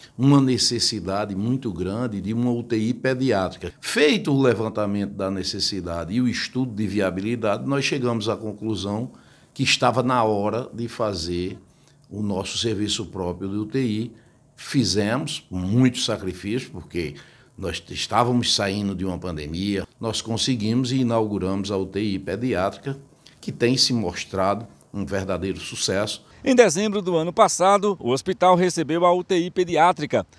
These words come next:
Speaker 2: A ala possui oito leitos de U T I com tecnologia de ponta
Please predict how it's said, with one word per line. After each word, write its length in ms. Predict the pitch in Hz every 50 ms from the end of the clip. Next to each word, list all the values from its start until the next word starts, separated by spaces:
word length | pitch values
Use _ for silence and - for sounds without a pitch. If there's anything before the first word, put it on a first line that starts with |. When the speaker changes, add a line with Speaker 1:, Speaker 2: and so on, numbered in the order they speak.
| - - -
Speaker 2:
A 100 | - 101
ala 240 | 113 131 151 170 165
possui 420 | 151 165 151 - - 147 156 156
oito 300 | 151 170 190 196 - 190
leitos 480 | 156 139 143 170 180 175 - 147 123 101
de 100 | 101 127
U 80 | 143 147
T 280 | - 175 156 147 160
I 60 | 175
com 180 | - 156 147 127
tecnologia 640 | - 160 156 - 147 147 139 127 104 - 107 120 131
de 120 | 143 196
ponta 460 | - - 160 175 - - 214 196 170